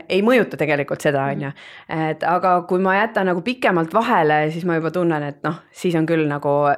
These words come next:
Speaker 1: juba see
Speaker 2: Raskem.
Speaker 1: päev on
Speaker 2: Mhm.
Speaker 1: palju raskem, on ju. Et siis kaob see harjumus ära.
Speaker 2: Mhm.
Speaker 1: Et, et ongi harjumustega on see, et, äh, kui tahetakse muuta, siis tee see, ähm, kas või nii väikesteks ampsudeks, et sellel päeval, kus on hästi raske ja sa ei
Speaker 2: Mhm.
Speaker 1: taha mitte midagi
Speaker 2: Mhm.
Speaker 1: teha,
Speaker 2: Mhm.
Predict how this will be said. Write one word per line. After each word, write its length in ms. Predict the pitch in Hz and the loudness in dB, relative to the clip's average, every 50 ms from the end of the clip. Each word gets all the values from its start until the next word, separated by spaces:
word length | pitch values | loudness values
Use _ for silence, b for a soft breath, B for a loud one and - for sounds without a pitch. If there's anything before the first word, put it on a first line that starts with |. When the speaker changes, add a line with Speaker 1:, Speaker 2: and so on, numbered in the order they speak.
| - 180 - - | -2 -6 -8 -4
Speaker 1:
juba 180 | - 233 233 202 | 0 0 2 2
see 100 | 190 196 | 2 0
Speaker 2:
Raskem. 100 | 240 226 | 0 0
Speaker 1:
päev 500 | 240 254 254 254 247 226 208 185 175 156 | 2 2 4 4 2 2 0 0 0 0
on 80 | 151 147 | -2 -2
Speaker 2:
Mhm. 40 | 147 | -2
Speaker 1:
palju 180 | 160 156 151 147 | 0 -2 0 -2
raskem, 380 | 151 160 - - - 147 143 | -4 -6 -8 -10 -12 -12 -10
on 120 | 139 143 139 | -10 -8 -10
ju. 80 | 139 B B B B - | -10 B B B B -6
Et 80 | - | -4
siis 120 | - 285 285 | -2 0 2
kaob 160 | 285 277 269 | 2 0 0
see 120 | - 226 202 | 0 -2 0
harjumus 420 | 226 254 233 180 151 147 135 - | 2 2 2 0 0 -2 -4 -8
ära. 160 | 156 151 151 B B B B B | -10 -10 -12 B B B B B
Speaker 2:
Mhm. 80 | 175 160 180 | -8 -6 -4
Speaker 1:
Et, 200 | 170 170 - - - - | -4 -4 -6 -10 -8 -6
et 120 | 180 165 | -4 0
ongi 220 | 208 262 285 233 202 | 0 2 2 2 2
harjumustega 580 | 202 269 302 285 247 208 - - - 175 165 160 | 2 2 4 4 2 2 0 0 -2 -2 0 0
on 80 | 156 156 | 0 0
see, 140 | - 214 190 | 0 0 0
et, 160 | 180 - - | 0 -2 -2
äh, 300 | 151 147 147 151 156 156 - - _ _ _ _ _ _ _ - _ - - | -2 -2 -2 -2 -4 -6 -8 -14 _ _ _ _ _ _ _ -18 _ -8 -4
kui 100 | - 175 | -2 0
tahetakse 440 | 175 185 196 175 170 160 151 - 165 | 0 2 0 0 -2 -4 -6 -4 -2
muuta, 400 | 156 165 160 156 156 - - 147 B B B B B B | 0 0 0 -2 -4 -10 -14 -14 B B B B B B
siis 220 | - - 180 - - | -10 -10 -8 -4 -2
tee 260 | 240 262 269 269 233 | 0 2 4 2 2
see, 340 | 196 - 180 175 170 160 - - - - - | 2 0 0 0 2 0 0 -4 -8 -8 -4
ähm, 800 | 165 160 160 165 165 165 160 160 160 160 160 160 160 156 156 156 - - | -2 0 2 2 2 2 2 2 2 2 2 0 0 -2 -4 -6 -6 -4
kas 220 | - 214 220 - 214 | -2 -2 -2 0 0
või 80 | 202 | 2
nii 200 | 208 262 294 269 240 | 4 4 4 4 4
väikesteks 480 | 247 285 - 214 - - 160 147 - 254 | 2 2 0 -2 -4 -4 -4 0 2 4
ampsudeks, 540 | 320 320 320 - 185 151 139 139 - - B B B B B B | 4 4 2 0 -4 -4 -4 -4 -6 -10 B B B B B B
et 300 | 160 160 - - - - - - - | -8 -8 -8 -12 -16 -16 -16 -16 -6
sellel 260 | - 285 320 311 247 | -2 0 2 2 2
päeval, 280 | 202 247 247 233 190 170 | 2 2 2 2 2 0
kus 80 | - 190 | 0 0
on 80 | 202 226 | 0 0
hästi 180 | 175 - 196 202 | 0 0 0 0
raske 420 | - - - - - 147 143 147 - | 0 -2 -4 -6 -4 -4 -4 -2 0
ja 80 | 175 | 0
sa 60 | 185 196 | 2 2
ei 40 | 190 | 2
Speaker 2:
Mhm. 60 | 233 | 2
Speaker 1:
taha 120 | 247 247 202 | 2 2 2
mitte 220 | 202 214 - 247 247 | 0 0 0 2 2
midagi 360 | 285 294 262 190 156 156 143 | 4 4 4 2 2 0 0
Speaker 2:
Mhm. 80 | 151 180 | 0 -2
Speaker 1:
teha, 200 | - - 143 139 | 0 0 -2 -2
Speaker 2:
Mhm. 100 | 175 | -2